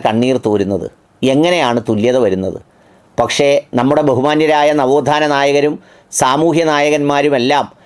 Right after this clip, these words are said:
അച്ഛൻ അടുക്കളയിലിരുന്ന് തേങ്ങ തിരുമുന്നത് കണ്ട് ആവേശം കൊള്ളുമ്പോൾ കുടിച്ച അച്ഛന്മാർ റോഡിൽ കിടക്കുന്നതിനെക്കുറിച്ച് ഒരു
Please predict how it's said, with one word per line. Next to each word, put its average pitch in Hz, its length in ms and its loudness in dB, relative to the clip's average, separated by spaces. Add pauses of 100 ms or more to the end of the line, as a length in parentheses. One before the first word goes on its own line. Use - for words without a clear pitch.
(380)
അച്ഛൻ 123 360 -2
അടുക്കളയിലിരുന്ന് 165 760 0
തേങ്ങ 151 300 2
തിരുമുന്നത് 151 440 0
കണ്ട് 139 180 0 (100)
ആവേശം 156 380 0
കൊള്ളുമ്പോൾ 120 380 0 (500)
കുടിച്ച 151 360 0 (100)
അച്ഛന്മാർ 180 460 0 (100)
റോഡിൽ 190 320 2
കിടക്കുന്നതിനെക്കുറിച്ച് 139 840 -2 (340)
ഒരു 117 120 2